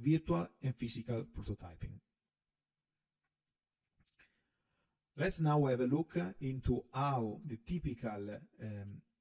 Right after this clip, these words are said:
electric vehicle components are represented and made available in, uh, V I Grade technology. We'll be talking, uh, mainly about, uh,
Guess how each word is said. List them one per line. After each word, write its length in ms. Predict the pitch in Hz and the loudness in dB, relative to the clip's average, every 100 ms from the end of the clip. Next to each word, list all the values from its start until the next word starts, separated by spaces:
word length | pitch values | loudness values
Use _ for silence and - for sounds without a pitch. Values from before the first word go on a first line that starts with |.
| _ - | _ -12
electric 440 | 110 143 - 131 | -6 -6 -6 -8
vehicle 340 | 117 131 - 123 | -4 -2 -2 0
components 720 | 151 151 135 131 127 139 - - - _ _ - | 2 4 2 2 -4 -4 -6 -6 -10 _ _ -8
are 260 | 123 117 110 104 120 | -6 -4 -6 -10 -10
represented 960 | 123 135 127 131 127 123 123 120 123 - | -10 -10 -8 -8 -8 -6 -6 -4 -6 -6
and 160 | 117 | -8
made 160 | 123 123 | -6 -4
available 560 | 120 117 117 117 117 - - | -2 0 -2 -2 -4 -4 -8
in, 280 | 113 113 113 | -10 -8 -10
uh, 1160 | - _ _ _ _ _ _ 123 110 110 104 113 | -12 _ _ _ _ _ _ -8 -6 -6 -8 -6
V 200 | 120 123 | -2 -2
I 40 | |
Grade 300 | 110 110 110 | -2 -6 -6
technology. 600 | 107 - 98 101 101 101 147 | -10 -8 -8 -8 -8 -10 0
We'll 120 | 139 135 | 4 4
be 120 | 160 | 6
talking, 420 | 160 160 175 151 | 4 4 2 0
uh, 120 | 139 - 123 | 0 -4 -6
mainly 540 | 127 147 156 156 175 131 | -2 0 2 0 -2 -4
about, 400 | 117 117 117 120 | -2 0 -2 -4
uh, 100 | - | -2